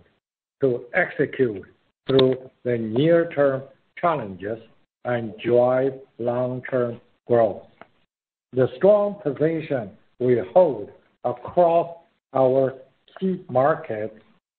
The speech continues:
segments and business units gives us a major competitive advantage. This includes the e-STORAGE, which is one of our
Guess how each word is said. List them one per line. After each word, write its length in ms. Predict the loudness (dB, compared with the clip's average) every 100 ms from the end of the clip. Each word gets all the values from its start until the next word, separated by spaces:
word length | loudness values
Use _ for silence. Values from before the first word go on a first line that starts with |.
| _ _ _ _
segments 600 | 0 0 0 -2 -2 -2 -4
and 320 | -4 -4 0
business 460 | 0 0 -2 -4 -6
units 520 | -8 -6 -4 -4 -4 -10 -20 _ _ _ _ _ _
gives 360 | 2 2 2 -2
us 220 | 0 0 -6 -10
a 80 | -6
major 840 | -4 0 2 2 2 -2 -2 -4 -16 _ -4
competitive 760 | -4 -2 -2 -2 -2 -2 -2 -4 -6
advantage. 640 | -4 -2 -2 -4 -10 -14 -18 _ _ _ _ _ _ _
This 180 | 2 2 2
includes 640 | -6 -6 2 2 2 -2 -14 _ _ -4
the 220 | -4 0
e-STORAGE, 840 | 0 0 -2 0 4 4 2 -8 -14 -20 _ _
which 260 | 0 0 2
is 160 | 0 -2 -8
one 540 | -6 2 2 2 0
of 180 | -4 -6 -8
our 360 | -6 -4 -6